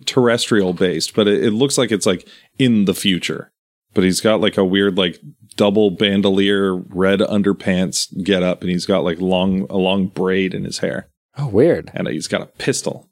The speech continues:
Speaker 2: I, I Googled it, and it says, "What does Zardoz mean?" It says, "It's a portmanteau of the Wizard of Oz." I mean, and it's not quite, 'cause it's,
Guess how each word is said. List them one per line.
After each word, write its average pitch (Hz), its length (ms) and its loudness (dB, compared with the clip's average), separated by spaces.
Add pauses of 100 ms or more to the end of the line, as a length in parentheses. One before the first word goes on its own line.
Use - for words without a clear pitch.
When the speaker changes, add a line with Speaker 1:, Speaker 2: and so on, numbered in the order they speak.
(160)
Speaker 2:
I, 120 240 2
I 117 120 2
Googled 127 380 2
it, 101 140 0
and 104 60 -12
it 92 80 -4
says, 104 180 -4
"What 104 120 0
does 165 200 0
Zardoz 156 440 0
mean?" 82 280 -10
It - 60 -8
says, 101 220 -4
"It's 117 180 0
a 104 100 0
portmanteau 147 1040 0
of 123 200 2
the 131 140 4
Wizard 127 440 2
of 110 140 0
Oz." 69 440 -4
I - 580 -20
mean, 110 100 -2
and 107 100 2
it's 104 160 0
not 127 180 2 (120)
quite, - 440 0 (540)
'cause 131 120 -2
it's, 127 140 -10